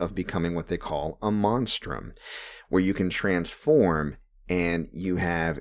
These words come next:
increased attack power and mobility, and you can learn fighting moves and different stuff like that. So that's, like, your source of power. And you realize that there are five other characters in the game that are also monstrums.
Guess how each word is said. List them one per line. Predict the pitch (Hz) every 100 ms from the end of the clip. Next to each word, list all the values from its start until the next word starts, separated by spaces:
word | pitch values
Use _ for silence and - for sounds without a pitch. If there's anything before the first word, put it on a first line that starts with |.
| -
increased | 87 85 - - 80 78 - -
attack | 98 - 90 82
power | - 82 82
and | 80
mobility, | 82 78 78 80 80
and | 76
you | 76
can | 82
learn | 80 78 78 73 -
fighting | 87 85 78 76
moves | 73 71
and | 73
different | 78 73
stuff | - 73
like | 64 -
that. | 71 -
So | -
that's, | 80 -
like, | 95
your | 85
source | - 87 73 -
of | -
power. | - 65 - - _ - - - - -
And | 98 95
you | 95
realize | 110 101 90
that | -
there | 80
are | 80
five | - 92 101
other | 107 95
characters | - 92 85 85 85
in | 80
the |
game | 73 76 76
that | 76
are | 73
also | - 82 87 -
monstrums. | 85 71 65 65 - 69 71